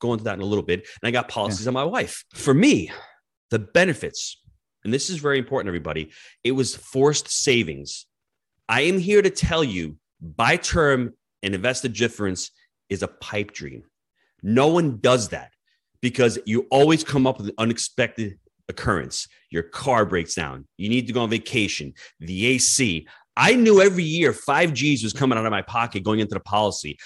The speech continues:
Speaker 1: And what was great about it was if I did have a life e-, event, I could borrow from the policy to utilize it. Try doing that with your four oh one k, everybody. I don't wanna be in business with the government.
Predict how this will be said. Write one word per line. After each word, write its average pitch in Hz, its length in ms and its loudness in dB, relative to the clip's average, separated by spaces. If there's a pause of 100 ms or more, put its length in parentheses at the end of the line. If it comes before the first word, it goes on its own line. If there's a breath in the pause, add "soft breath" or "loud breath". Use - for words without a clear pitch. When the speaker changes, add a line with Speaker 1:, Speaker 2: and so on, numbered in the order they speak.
(180 loud breath)
Speaker 1:
And 113 100 0
what 135 100 2
was 139 120 2
great 240 240 6
about 131 200 4
it 110 60 4
was 113 200 4
if - 140 -4
I 135 120 4
did 254 180 -2
have 233 180 0
a 131 40 2
life 110 340 2
e-, 110 220 -6
event, 110 340 0 (240 soft breath)
I 247 100 4
could 139 280 -2
borrow 143 240 6
from 120 160 0
the 113 60 0
policy 123 440 -2
to 101 80 -6
utilize 98 500 2
it. 76 120 -12 (180)
Try 180 220 2
doing 202 180 2
that 185 80 2
with 180 80 2
your 165 100 2
four 165 200 4
oh - 20 6
one 151 160 4
k, 113 260 2
everybody. 90 520 -2 (280 loud breath)
I 170 120 4
don't 220 160 8
wanna 202 180 6
be 151 220 2
in 113 100 0
business 117 340 0
with 104 120 -6
the 101 40 -6
government. 95 480 0